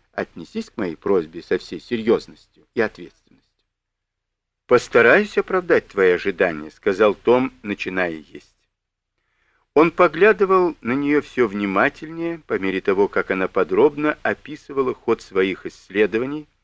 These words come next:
выводы, предположения, гипотезы, сомнения. Когда она исчерпала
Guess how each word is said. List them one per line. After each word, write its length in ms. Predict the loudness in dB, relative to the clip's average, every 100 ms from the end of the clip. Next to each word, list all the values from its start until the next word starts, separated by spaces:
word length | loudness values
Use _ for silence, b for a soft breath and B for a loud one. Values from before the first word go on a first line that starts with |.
| _ _ -20
выводы, 680 | -4 0 2 0 -2 -4
предположения, 960 | -4 -8 -4 -6 -4 -2 0 0 -4 -10
гипотезы, 680 | -12 -16 0 0 0 -14 -20 _
сомнения. 520 | -16 -16 -20 -20 _ _ _ _ _ _ _ _ _ 2
Когда 340 | 4 6 4
она 200 | 6 2
исчерпала 1120 | 2 -4 -6 -6 4 4 4 -2 2 0 0